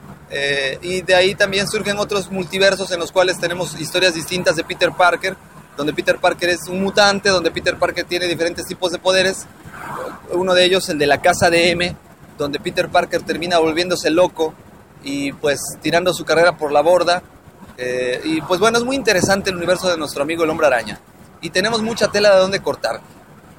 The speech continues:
Y retomando un poco el primer capítulo de este podcast, eh, muchos fans de los cómics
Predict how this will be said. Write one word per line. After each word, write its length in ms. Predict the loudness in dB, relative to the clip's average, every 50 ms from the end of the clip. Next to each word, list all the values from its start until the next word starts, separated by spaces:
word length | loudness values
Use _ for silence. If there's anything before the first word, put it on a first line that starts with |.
| -12 -4
Y 140 | -2 -2 0
retomando 460 | 0 0 0 0 0 0 0 0 -2
un 60 | 0
poco 220 | 0 0 2 2
el 60 | 0 0
primer 300 | 0 0 0 0 2 2
capítulo 420 | 0 0 0 -4 -6 -2 2 2
de 80 | 4 2
este 140 | 2 0 -4
podcast, 540 | -2 -2 -2 -2 0 2 2 2 2 0 -6 -14 -16 -18 -18 -18 -16 -16 -12 -8
eh, 500 | -4 -2 0 0 0 0 0 -2 -2 -4 -6 -10 -16 -18 -16 -14 -14 -10 -6
muchos 500 | -2 0 0 0 2 2 2 2 2 2
fans 280 | 4 4 4 4 4 2
de 80 | 2 2
los 160 | 2 0 2
cómics 560 | 2 4 4 4 2 -4 -6 -8 -12 -12